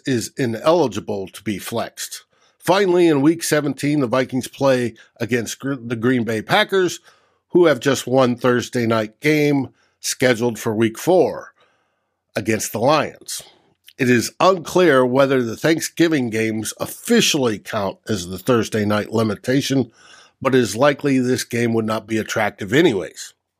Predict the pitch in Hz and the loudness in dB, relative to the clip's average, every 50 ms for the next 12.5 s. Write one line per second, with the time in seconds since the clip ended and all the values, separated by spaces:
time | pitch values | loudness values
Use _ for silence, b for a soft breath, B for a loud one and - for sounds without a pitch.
0 | _ _ _ b b b b b b b b b b b b - - 151 156 160 | _ _ _ b b b b b b b b b b b b -2 0 2 4 4
1 | 135 120 - - 202 202 190 151 139 131 120 120 123 117 - 156 139 - - 123 | 2 2 2 2 2 4 4 4 4 2 2 0 0 -2 -4 -4 -6 -8 -10 -12
2 | - 123 104 - 143 220 185 160 170 - 131 127 - - 202 202 196 190 170 151 | -12 -6 -2 0 0 0 0 -2 -4 -4 -4 -4 -2 0 0 2 2 2 4 4
3 | 143 151 160 - - 135 120 123 127 131 127 104 120 123 110 90 117 123 113 98 | 4 2 2 0 -4 -6 -2 0 0 0 0 0 -2 -2 -2 -2 -2 -2 -2 -4
4 | 90 - - 123 117 117 - - - 113 113 110 104 98 95 90 - 156 151 143 | -6 -6 -4 -4 -4 -4 -6 -8 -6 -4 -4 -2 -2 -4 -6 -4 0 0 2 2
5 | 135 113 - 127 117 113 113 113 113 107 - - 107 107 107 104 101 98 B B | 2 0 -2 -2 -2 0 0 0 -2 -4 -6 -6 -6 -4 -4 -4 -6 -8 B B
6 | B B B B B - - 120 113 95 113 117 117 113 110 107 107 107 _ _ | B B B B B -4 -4 -4 -2 0 2 2 4 2 2 0 -4 -8 _ _
7 | _ _ - 107 107 113 113 110 101 107 107 104 101 98 98 95 87 - - 104 | _ _ -8 -2 0 2 2 2 2 2 0 -2 -2 -4 -4 -6 -6 -6 -6 -6
8 | 90 71 76 71 69 - b b b b b b b b b b b - 117 117 | -8 -10 -12 -14 -18 -20 b b b b b b b b b b b -4 -2 -2
9 | 98 107 110 120 123 127 139 143 135 127 110 123 127 113 104 127 143 139 113 127 | -2 -2 0 0 2 2 2 2 2 0 0 0 0 0 0 0 0 0 0 0
10 | 135 135 127 127 - - - 135 143 123 120 139 131 - - 135 120 - 156 156 | 0 0 0 -2 -4 -2 -2 -2 0 -2 -4 -6 -6 -6 -8 -6 -2 -2 0 0
11 | 156 147 - - 170 175 175 170 120 B B B B - 175 170 160 151 143 139 | 0 0 0 0 0 0 0 -2 -4 B B B B -2 2 2 4 4 4 4
12 | 135 135 135 135 131 131 127 123 127 123 | 2 2 2 2 2 2 2 0 0 -2